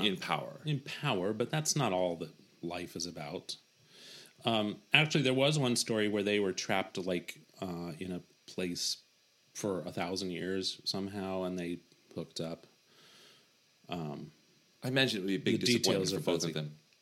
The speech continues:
Speaker 2: Well, yeah, I mean, you need someone to ground you, right? I like when she's with Steve Trevor or somebody
Speaker 1: Mm.
Speaker 2: that's, uh,
Speaker 1: Mm-hmm.
Speaker 2: you know, normal.
Speaker 1: Yeah.
Speaker 2: That doesn't need her help.
Speaker 1: Yeah, a norm.
Speaker 2: Yeah.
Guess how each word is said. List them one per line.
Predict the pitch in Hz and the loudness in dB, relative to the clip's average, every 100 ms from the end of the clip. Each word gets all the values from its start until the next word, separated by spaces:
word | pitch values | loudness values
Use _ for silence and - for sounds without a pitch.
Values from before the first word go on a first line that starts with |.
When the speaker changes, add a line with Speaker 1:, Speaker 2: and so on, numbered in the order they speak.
| _ - - - - - - _ - | _ -20 -20 -20 -20 -20 -20 _ -2
Speaker 2:
Well, | 247 | 2
yeah, | 240 254 220 | 4 6 6
I | 156 | 6
mean, | 170 170 | 6 4
you | 170 | 4
need | 170 175 180 | 4 4 4
someone | - 151 139 120 | 4 4 4 2
to | 107 | 2
ground | 101 107 107 117 101 | 0 2 2 2 0
you, | 85 | -2
right? | 85 85 107 | 0 2 2
I | 117 127 | 2 2
like | 147 120 120 | 2 0 0
when | 104 | -2
she's | 90 - 90 - | -4 -6 -6 -6
with | 87 - - _ _ _ | -10 -12 -20 _ _ _
Steve | - 92 90 | -8 -4 -4
Trevor | - 85 76 76 85 | -4 -6 -6 -10 -12
or | 85 | -6
somebody | 87 95 - 95 | -4 -4 -2 -4
Speaker 1:
Mm. | 90 | -4
Speaker 2:
that's, | 85 - - | -4 0 0
uh, | 85 90 87 | -2 -12 -10
Speaker 1:
Mm-hmm. | 92 98 101 104 _ _ _ - _ _ - - - | -10 -10 -14 -16 _ _ _ -20 _ _ -10 -10 -8
Speaker 2:
you | - | -6
know, | - - - | -6 -8 -6
normal. | 107 98 85 78 78 - _ _ _ _ - | -4 -2 -4 -6 -8 -14 _ _ _ _ -8
Speaker 1:
Yeah. | 139 117 90 - | -6 -6 -8 -4
Speaker 2:
That | 104 - - | -4 -2 2
doesn't | 123 117 101 | 2 2 0
need | 107 110 107 - | -2 0 0 -2
her | 92 82 | -6 -6
help. | 78 - - - | -8 -10 -12 -10
Speaker 1:
Yeah, | 85 78 - | -8 -6 -4
a | |
norm. | 104 92 85 80 - _ - _ | 0 2 2 -2 -6 _ -20 _
Speaker 2:
Yeah. | - 104 80 | -4 -2 -2